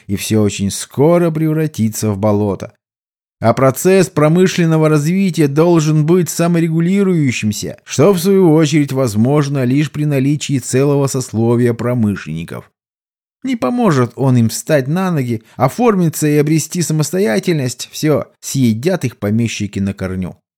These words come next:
Ну да бог с ними, с экономическими интересами. В том смысле, что это далеко не единственное, что интересует европейских монархов.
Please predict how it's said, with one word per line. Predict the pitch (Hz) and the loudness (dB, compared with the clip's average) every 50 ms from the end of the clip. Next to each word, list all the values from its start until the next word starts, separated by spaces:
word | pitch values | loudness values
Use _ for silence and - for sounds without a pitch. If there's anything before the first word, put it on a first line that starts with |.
| _ _ _ _ _ _ _ _ _ _ _ _ _ | _ _ _ _ _ _ _ _ _ _ _ _ _
Ну | - 151 175 170 | 0 2 2 4
да | 151 147 | 4 4
бог | 131 135 143 - - | 4 4 2 2 0
с | - - - | -4 -2 -2
ними, | 104 98 90 | 0 0 0
с | 85 - - | -4 -6 -6
экономическими | 98 - 110 110 113 117 107 - - - - - 101 101 | -4 0 2 2 2 2 0 0 -4 -12 -6 -2 -2 0
интересами. | 101 98 - 117 113 107 85 - - 127 110 - _ _ _ _ _ _ _ _ _ _ _ | 0 0 0 0 0 0 -2 -4 -10 -14 -16 -18 _ _ _ _ _ _ _ _ _ _ _
В | _ - | _ -4
том | - 254 247 220 185 | 0 2 2 2 4
смысле, | - 220 233 233 202 - 180 160 | 4 4 4 4 2 0 0 -2
что | 147 - - 190 | -2 2 2 2
это | 175 - 123 | 2 2 0
далеко | 120 135 147 156 143 - 180 185 | -2 0 0 0 0 0 0 0
не | 175 170 170 170 165 | 2 2 2 0 0
единственное, | 151 143 160 208 214 180 - - 165 151 139 131 127 123 | 0 0 2 2 2 2 0 -4 -4 -2 -2 0 -2 -2
что | 120 - - 147 143 143 | -4 -4 -2 -2 0 0
интересует | 143 131 - 139 135 135 127 - - 185 175 156 - - | -2 -4 -6 -4 -4 -4 -4 -2 -2 -2 -2 -2 -2 -4
европейских | 123 123 123 127 127 - 147 139 123 - - - - | -4 -2 -2 -2 0 0 -2 -2 -2 -4 -12 -12 -8
монархов. | - 127 139 143 131 110 - 76 - _ | -8 -6 -4 -6 -6 -8 -10 -16 -20 _